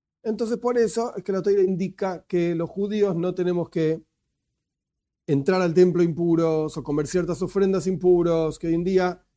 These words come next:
igualmente no se aplica. Y ya dijimos que para Bnei Noach esto tampoco se aplica. Bnei Noach no se aplica el tema pureza e impureza, como vamos a estudiarlo más adelante,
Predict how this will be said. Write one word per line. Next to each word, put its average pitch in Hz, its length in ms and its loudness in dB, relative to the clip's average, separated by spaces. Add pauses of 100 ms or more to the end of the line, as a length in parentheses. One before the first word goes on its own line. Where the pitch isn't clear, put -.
igualmente 160 360 0
no 156 80 -2
se 131 60 -4
aplica. 123 260 -8
Y 117 40 -10
ya 170 160 2
dijimos 185 380 6
que 202 320 6 (380)
para 156 180 0
Bnei 185 180 2
Noach 214 340 0
esto 180 280 -4
tampoco 180 640 -4
se - 140 -4
aplica. 123 480 -6 (200)
Bnei 151 140 -4
Noach 185 260 0
no 175 80 -2
se - 100 -8
aplica 208 340 -4
el 170 100 -2
tema 180 260 -2
pureza 190 340 0
e 160 40 0
impureza, 185 380 4
como 156 180 -4
vamos 185 180 -2
a 156 40 -4
estudiarlo 175 340 0
más 165 180 -6
adelante, 170 480 -2